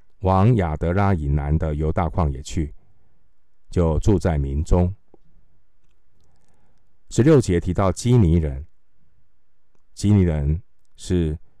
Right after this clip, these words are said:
摩西岳父的后代。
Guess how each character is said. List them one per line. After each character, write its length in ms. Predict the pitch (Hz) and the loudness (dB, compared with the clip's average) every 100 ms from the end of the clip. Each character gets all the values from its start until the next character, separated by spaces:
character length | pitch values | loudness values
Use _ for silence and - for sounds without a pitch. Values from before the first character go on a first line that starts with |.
| - - - - - | -20 -20 -20 -20 -10
摩 240 | - 92 107 | 0 2 2
西 280 | - 113 | 2 -2
岳 260 | 117 131 98 | 2 2 4
父 260 | - 104 78 | 2 0 0
的 140 | 71 | -4
后 260 | - 90 73 | -4 -4 -2
代。 280 | 82 69 | -6 -8